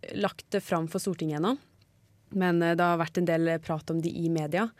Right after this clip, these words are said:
Eh, fordi tanken bak det er at, eh, de bruker eh, en ubetinget, nei, en betinget, eh, begrenset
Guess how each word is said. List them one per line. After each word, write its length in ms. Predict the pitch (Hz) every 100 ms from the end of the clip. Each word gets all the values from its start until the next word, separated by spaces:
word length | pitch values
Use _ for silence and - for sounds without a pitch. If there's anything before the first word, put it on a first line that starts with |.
| - - - - _
Eh, 300 | 190 185 180 180
fordi 500 | - 220 202 202 208
tanken 520 | 240 220 - 185 196
bak 320 | 170 165 -
det 100 | 214
er 260 | 214 180 170
at, 240 | 180 - 185
eh, 320 | 180 175 180 -
de 200 | 180 185
bruker 720 | 196 196 160 _ - 165 165 _ - - - _ -
eh, 200 | 170 165
en 80 | 196
ubetinget, 840 | 208 170 165 165 165 165 165 - -
nei, 160 | 160 143 147 -
en 120 | 180
betinget, 640 | 190 - 170 165 180 - - -
eh, 380 | - 170 165 165
begrenset 760 | 160 175 247 254 - 156 - -